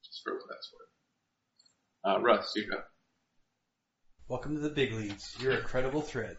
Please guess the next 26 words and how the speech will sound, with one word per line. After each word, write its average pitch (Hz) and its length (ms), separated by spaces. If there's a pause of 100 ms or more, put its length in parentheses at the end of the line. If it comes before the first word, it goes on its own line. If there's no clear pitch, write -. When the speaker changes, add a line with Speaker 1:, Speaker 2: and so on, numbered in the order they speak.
(200)
Speaker 2:
<laughs> - 1700 (1120)
So, 120 640 (220)
who's, 135 500
uh, 110 400 (800)
steering 131 420
this - 380 (580)
S 131 220
S 123 180
Minnow? 131 400 (1700)
I 123 60
assume, 120 280
I 113 80
guess 113 200
I'm 113 160
doing 113 120
Speaker 1:
At, 110 160
Speaker 2:
it - 20
kind 120 140
Speaker 1:
at 120 80
Speaker 2:
of - 40
Speaker 1:
this 131 200
Speaker 2:
as - 60
a - 60
Speaker 1:
point, 139 240
you 131 220
can 131 220